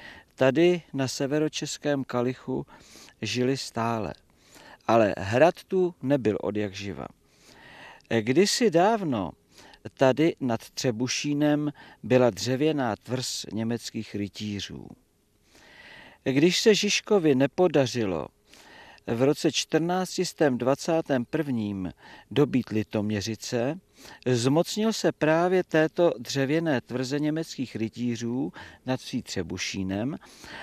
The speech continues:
a přeměnili je na hrad, aby tu měl opěrný bod. Zápas o kamennou pevnost Kalich se stal v letech čtrnáct set dvacet dva až čtrnáct set dvacet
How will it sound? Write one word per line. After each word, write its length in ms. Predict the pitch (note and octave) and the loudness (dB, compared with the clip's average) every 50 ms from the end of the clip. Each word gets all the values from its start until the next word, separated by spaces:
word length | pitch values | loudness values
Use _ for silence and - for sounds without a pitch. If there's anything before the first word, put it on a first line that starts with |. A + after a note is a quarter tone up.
| - - - _ _ | -14 -16 -18 _ _
a 200 | B2 A#2+ A2+ - - - | 4 6 6 4 0 -2
přeměnili 640 | - - D#3 D#3 E3 F3+ F#3 F#3+ F#3+ G3 G3 F#3+ G3+ | -2 0 0 0 2 0 0 0 0 0 0 0 2
je 160 | F#3+ F3+ C#3 | 2 2 2
na 140 | A#2+ A#2+ B2 | 2 2 0
hrad, 380 | A2+ A#2 B2+ B2+ C3 C#3 D3 - - - | 0 -2 -2 0 0 0 0 -2 -4 -6
aby 200 | B2+ B2+ C3+ B2+ | -4 -4 -4 -6
tu 180 | - - D3 | -4 -6 -4
měl 380 | D3 D3 D3 D3+ D3+ D3 D3 C#3 - - - - - - - - _ | -2 0 2 2 2 2 2 0 -4 -12 -20 -20 -20 -20 -20 -18 _
opěrný 640 | - A#2+ A2 - - C#3+ C#3+ C#3 C3 B2 C3+ C3+ C3 | -6 -6 -4 0 4 6 6 6 4 4 2 0 0
bod. 280 | G#2 G2 G#2+ G2 F#2 - _ _ - - _ _ _ _ _ - - - - _ _ | 0 0 -2 -2 -2 -4 _ _ -20 -20 _ _ _ _ _ -20 -20 -20 -20 _ _
Zápas 500 | A#2 G2+ G#2+ C#3 D3 - - D#3 - - - - | -6 2 4 4 6 6 4 0 -2 -4 -4 0
o 260 | B2 C3 G2+ F#2 - - | 2 2 2 2 -2 -2
kamennou 400 | - B2+ B2 B2+ C3+ C3 A#2+ G#2+ | 0 0 2 2 2 0 0 -2
pevnost 500 | - B2+ B2+ G#2+ A2+ G#2+ G2 - - _ | 0 -2 -2 -2 -2 -6 -6 -8 -12 _
Kalich 320 | - B2 A#2+ B2 B2 - | -2 0 0 0 0 -4
se 160 | - - G#2 | -6 -8 -8
stal 400 | - - - - B2 A#2 A2 G#2 - - - - - - - - _ | -8 -8 -4 -2 0 0 0 -2 -6 -14 -20 -20 -20 -20 -20 -18 _
v 100 | - G#2+ | -2 0
letech 420 | A#2 B2 - - C3+ A#2 - - - - | 0 0 0 -2 -4 -4 -4 -8 -12 -6
čtrnáct 640 | - - - - C3 B2 A#2+ B2+ C3 C3 C3 B2+ - | -6 -6 -4 -2 -2 -2 0 0 0 0 -2 -4 -6
set 200 | - A#2+ G#2+ - _ _ - - - - - | -6 -8 -8 -8 _ _ -20 -20 -20 -20 -12
dvacet 500 | - G#2+ G2 A#2 B2+ - - - G2+ - | -10 -6 -6 -4 -6 -6 -8 -10 -10 -8
dva 160 | - G#2 B2 - | -4 -2 -2 -2
až 180 | - F#2+ F#2+ | -2 -4 -4
čtrnáct 560 | - - - - - C3+ B2+ C3+ C3 A#2+ A#2 | -4 -6 -8 -6 -6 -4 -2 -2 -2 -4 -6
set 120 | - - G#2+ | -6 -10 -8
dvacet 380 | G2+ G#2+ B2 - - - F#2 | -6 -6 -8 -8 -8 -12 -12